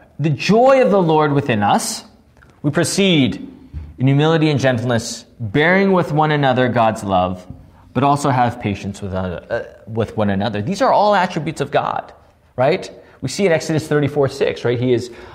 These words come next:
uh, slow to anger, steadfast, and abounding in steadfast love. Sorry, I got that me-, uh, that verse wrong, but, uh,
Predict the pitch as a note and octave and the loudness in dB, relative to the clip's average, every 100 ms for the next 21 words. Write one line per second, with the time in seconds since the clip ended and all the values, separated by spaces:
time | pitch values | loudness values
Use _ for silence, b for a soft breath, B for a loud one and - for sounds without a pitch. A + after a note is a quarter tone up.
0 | - A#2+ A2+ - E3 E3+ E3+ - D3+ D#3 | -4 -2 0 0 2 4 4 2 0 2
1 | D3+ D3 - D#3+ D3 D3 C#3+ C#3+ C#3+ B2+ | 2 0 0 0 0 0 0 0 -2 -2
2 | B2+ C3 C3+ D3+ C#3+ B2 - C3+ C#3 B2 | -2 0 0 0 -2 -2 0 0 0 -2
3 | - C3 A2 - G2+ F#2+ F#2+ G2 F#2+ G2+ | -2 -2 -2 -2 -4 -4 -4 -4 -4 -4
4 | F#2+ - - - - F#2 F#2 - G#2 - | -8 -10 -16 -16 -6 -4 -4 -4 -6 -6
5 | F#2+ F2+ G2+ F#2 B B D3 - | -6 -6 -4 -6 B B -8 -2